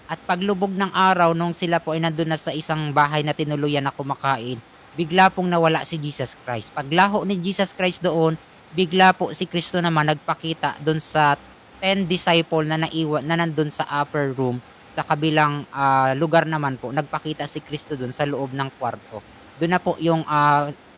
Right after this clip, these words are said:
ah, linggo ng gabi na po yun, or Monday na po yun sa kalendaryo ng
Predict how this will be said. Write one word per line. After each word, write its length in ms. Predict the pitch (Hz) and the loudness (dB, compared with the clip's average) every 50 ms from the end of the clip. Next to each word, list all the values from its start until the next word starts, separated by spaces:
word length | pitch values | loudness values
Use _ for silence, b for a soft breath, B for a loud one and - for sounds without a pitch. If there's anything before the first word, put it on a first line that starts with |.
| - | -6
ah, 240 | 135 135 135 131 - - - | -2 0 0 0 -2 -6 -8
linggo 400 | - 160 175 170 180 170 147 160 | -8 -4 -2 -2 0 2 2 2
ng 240 | 165 160 156 151 135 | 4 2 2 2 2
gabi 240 | 143 143 135 147 | 0 0 0 0
na 100 | 143 139 | -2 -2
po 220 | 131 - 135 127 127 | -4 -4 -4 -6 -4
yun, 320 | 123 - 117 120 120 120 - 139 | -4 -4 -2 -2 -4 -2 0 2
or 160 | 143 139 139 | 2 2 4
Monday 320 | 156 160 160 160 151 165 | 4 2 2 2 2 0
na 160 | 156 151 151 - | 0 0 0 -2
po 80 | 147 | -2
yun 160 | 143 143 135 | -4 -4 -4
sa 80 | - 143 | -6 -6
kalendaryo 640 | - - 143 135 139 135 127 139 131 131 131 135 131 | -4 -4 -2 -2 -2 -2 0 -2 0 0 -2 -2 -4
ng 160 | 131 127 | -4 -6